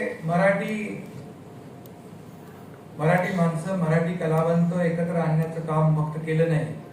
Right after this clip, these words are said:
तर, तर अ-, मला वाटतं अखेर सगळ्यातले आपले विश्व मराठी संमेलन देखील आपण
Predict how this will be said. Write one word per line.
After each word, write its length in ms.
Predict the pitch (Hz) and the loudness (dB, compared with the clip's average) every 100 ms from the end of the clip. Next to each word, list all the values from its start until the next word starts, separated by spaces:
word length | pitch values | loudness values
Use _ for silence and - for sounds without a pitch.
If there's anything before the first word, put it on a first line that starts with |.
| - - - - - | -18 -18 -18 -14 -4
तर, 340 | 196 202 175 - - - - | 0 2 0 -2 -8 -12 -2
तर 200 | 190 196 196 - - | 0 0 0 -6 -8
अ-, 160 | 160 156 - - - - - - - | -6 -6 -8 -14 -18 -18 -18 -16 -8
मला 160 | 160 175 | 0 2
वाटतं 260 | 180 180 | 2 2
अखेर 560 | 180 170 214 220 226 - - - - - - - - - - - - - - - - - - - - - - - - - - - - - - - | 0 0 2 4 4 0 -8 -14 -16 -16 -16 -18 -18 -18 -18 -18 -18 -18 -18 -16 -16 -16 -16 -16 -16 -16 -16 -16 -16 -14 -14 -14 -14 -16 -16 -6
सगळ्यातले 440 | 175 180 208 - 151 | -2 2 2 2 2
आपले 360 | 170 180 196 175 160 - - - - - - - - - - - - - - - - - - 135 135 - - - - | 2 2 2 4 2 -2 -8 -12 -12 -14 -14 -14 -14 -14 -14 -14 -16 -16 -16 -14 -6 -6 -6 -8 -12 -14 -16 -16 -6
विश्व 280 | 175 - 233 | -2 2 2
मराठी 440 | 208 196 202 190 | 4 4 2 0
संमेलन 540 | 165 175 175 190 170 - - - - | 2 4 6 8 6 6 0 -8 -4
देखील 300 | 160 156 226 | 0 4 4
आपण 500 | - 156 151 147 175 | 4 2 4 2 2